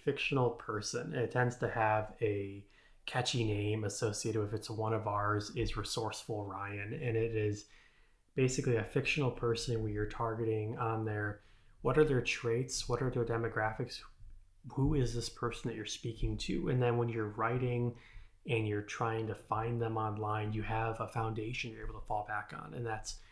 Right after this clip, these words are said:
but in this case, instead of doing it early on, get quantified data you can fall back on so you know this is in fact someone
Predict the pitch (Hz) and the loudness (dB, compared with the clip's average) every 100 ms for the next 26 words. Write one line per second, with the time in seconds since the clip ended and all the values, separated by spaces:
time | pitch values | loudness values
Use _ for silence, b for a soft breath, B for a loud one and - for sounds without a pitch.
0 | B B - 110 107 117 117 - 110 104 | B B 4 4 6 0 0 2 2 2
1 | - b b b b b - 127 139 127 | -4 b b b b b -8 0 2 4
2 | 123 120 113 117 117 113 104 107 127 113 | 4 2 2 2 2 2 0 0 0 0
3 | 107 - - - - - _ _ - - | -2 -6 -16 -20 -20 -20 _ _ -20 -6
4 | - 131 - - 117 123 120 - 117 110 | -2 -2 -4 -4 -2 2 0 4 2 2
5 | - 110 139 107 107 110 110 113 107 110 | 0 0 2 2 0 0 0 0 -2 -2
6 | 120 117 104 104 113 110 107 110 110 107 | -2 -2 -2 -4 -8 -8 -6 -8 -8 -10
7 | 107 - 110 107 - 113 110 - - 110 | -6 -6 -6 -8 -6 -4 -4 -6 -6 -4
8 | 107 107 | -4 -4